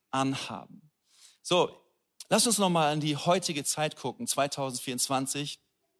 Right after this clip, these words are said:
Böse Mächte heute, vielleicht sagst du immer noch, „Ja, nee, es war damals, ist heute nicht mehr.“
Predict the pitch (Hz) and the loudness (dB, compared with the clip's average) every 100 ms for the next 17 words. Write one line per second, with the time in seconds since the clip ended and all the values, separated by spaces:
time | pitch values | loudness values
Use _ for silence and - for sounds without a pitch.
0 | _ - - 147 156 147 135 131 143 139 | _ -20 -4 -2 0 0 0 -2 -2 0
1 | 147 147 139 - 151 147 143 - - - | -2 0 -2 0 0 0 -2 -12 -8 0
2 | 143 - 165 180 - - 143 151 175 180 | 0 0 -4 -4 -2 0 4 4 4 2
3 | 170 156 - 165 156 139 127 127 127 143 | 0 -4 -2 -2 -2 -6 -6 -6 -4 -6